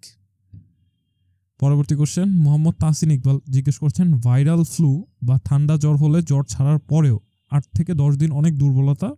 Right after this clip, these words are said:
অনেক সময় শরীর ব্যথা সহ থেকে যায়। এই সময় রেজিস্ট্যান্স ট্রেনিং দ্রুত রেজিউম করা কি যেতে পারে? ডাক্তাররা আগামাথা না শুনে গদ ব্যথা, জিঙ্ক, মাল্টিভিটামিন আর রেস্টে থাকার পরামর্শের বাইরে কিছু বলে না।"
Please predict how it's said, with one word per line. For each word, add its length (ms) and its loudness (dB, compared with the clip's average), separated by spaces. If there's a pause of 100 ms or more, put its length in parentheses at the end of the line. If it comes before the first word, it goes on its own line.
(100)
অনেক 220 0
সময় 160 0
শরীর 260 0
ব্যথা 260 0
সহ 280 0 (240)
থেকে 220 0
যায়। 140 0 (400)
এই 120 0
সময় 380 0
রেজিস্ট্যান্স 500 0
ট্রেনিং 400 0 (380)
দ্রুত 460 0 (320)
রেজিউম 380 0
করা 220 2
কি 140 -2
যেতে 260 0
পারে? 280 0 (340)
ডাক্তাররা 480 0
আগামাথা 360 0
না 160 2
শুনে 340 -2
গদ 260 -2
ব্যথা, 280 0
জিঙ্ক, 440 0
মাল্টিভিটামিন 760 0 (220)
আর 140 2
রেস্টে 280 0
থাকার 220 0
পরামর্শের 440 0
বাইরে 220 0
কিছু 240 -4
বলে 160 2
না।" 160 -6